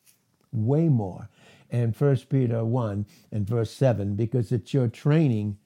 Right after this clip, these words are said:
in time to, for you to reign with him for all eternity."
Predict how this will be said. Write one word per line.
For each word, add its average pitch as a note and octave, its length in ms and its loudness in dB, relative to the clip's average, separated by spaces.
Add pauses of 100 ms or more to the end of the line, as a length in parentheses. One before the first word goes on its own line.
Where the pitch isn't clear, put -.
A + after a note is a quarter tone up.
(460)
in C3 240 6
time A#2 460 2
to, B2+ 160 -2
for - 220 -2
you C#3 180 4
to C3 160 0
reign C#3 400 2
with A2+ 180 -6
him G#2+ 320 -4 (400)
for - 240 -4
all B2 340 0
eternity." A2 720 -4